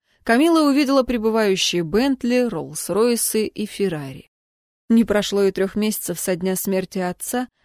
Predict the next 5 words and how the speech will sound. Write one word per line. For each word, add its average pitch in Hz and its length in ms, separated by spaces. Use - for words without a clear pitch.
а 226 160
жизнь 277 340
Камилы 302 500
круто 302 400
изменилась. 311 720